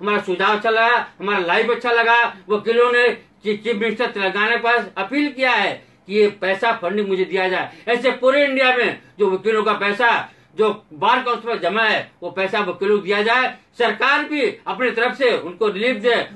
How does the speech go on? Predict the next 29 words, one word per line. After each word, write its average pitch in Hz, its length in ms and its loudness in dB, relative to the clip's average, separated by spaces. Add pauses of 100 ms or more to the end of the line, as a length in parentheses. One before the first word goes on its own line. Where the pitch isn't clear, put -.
उनको 208 220 -2
help 220 340 -2
करे, 247 460 -2
जिससे 190 220 -6
हमारे 185 280 0
जो 175 140 -4
वकील 170 300 -2
घर 175 180 -2
बैठे 202 260 -2
हैं, 254 300 -2 (140)
उनका 185 260 -2
खाना 202 360 -2
खर्च 208 380 -2
चले। 208 180 0
क्योंकि 208 600 -2
हमारे 185 220 2
देश 254 380 2
में 247 360 -2 (160)
वकील 233 340 0
ऐसे 226 300 2
हैं 156 220 -4 (160)
जो 185 120 -2
कि 190 140 -6
सीआरपीसी 208 580 -4
के 214 120 -6
साथ 226 240 2
लड़ाई 202 320 0
करते 214 300 -4
हैं, 214 300 -2